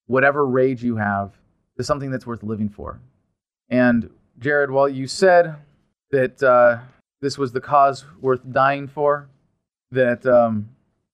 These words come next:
you'd rather, uh, die fighting for freedom than live on your knees as a slave, you know, I can appreciate that. And maybe that's where the real connection is between the Millers and I,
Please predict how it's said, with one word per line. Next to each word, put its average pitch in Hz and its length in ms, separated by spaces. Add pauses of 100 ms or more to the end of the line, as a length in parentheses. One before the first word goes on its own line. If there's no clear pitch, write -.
(160)
you'd 147 220
rather, 147 340
uh, 135 160
die 139 300
fighting 139 340
for 135 140
freedom 139 260
than 120 320
live 135 240
on 131 140
your 120 100
knees 127 240
as 123 100
a 117 60
slave, 131 400
you - 80
know, 190 260 (760)
I 135 60
can 143 100
appreciate 143 420
that. 95 200 (840)
And 165 80
maybe 247 160
that's 262 140
where 247 120
the 226 80
real 220 180
connection 202 340
is 185 100
between 120 480 (460)
the 131 80
Millers 120 320
and 107 80
I, 95 220